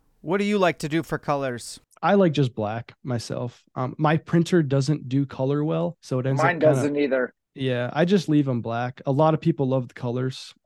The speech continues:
Speaker 2: Um, yeah, I
Speaker 3: Okay.
Speaker 2: totally personal preference. W-, one more thing that I think is pretty cool, especially for, uh, faster bows, like your sh-,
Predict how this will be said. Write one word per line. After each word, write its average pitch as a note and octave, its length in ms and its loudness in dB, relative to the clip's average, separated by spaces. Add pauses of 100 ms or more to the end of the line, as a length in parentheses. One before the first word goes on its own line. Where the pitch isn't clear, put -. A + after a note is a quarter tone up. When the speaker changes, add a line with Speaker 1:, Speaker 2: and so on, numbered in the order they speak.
Speaker 2:
Um, A2+ 440 -8 (180)
yeah, A#2 340 -4
I B2+ 120 0
Speaker 3:
Okay. - 220 -6 (260)
Speaker 2:
totally C3+ 340 2
personal B2 380 -6
preference. A#2+ 580 -8
W-, - 200 -8 (160)
one E3+ 340 4
more G3 180 6
thing C#3 340 0
that A#2 100 -2
I A2+ 80 -2
think B2 260 -4
is A2 100 -6
pretty A2 240 -2
cool, A2 300 -4
especially F3 460 0
for, D#3 280 2
uh, G2 80 -16 (360)
faster B2+ 440 -2
bows, A#2 560 -8
like B2 240 -6
your C3 140 2
sh-, - 140 -8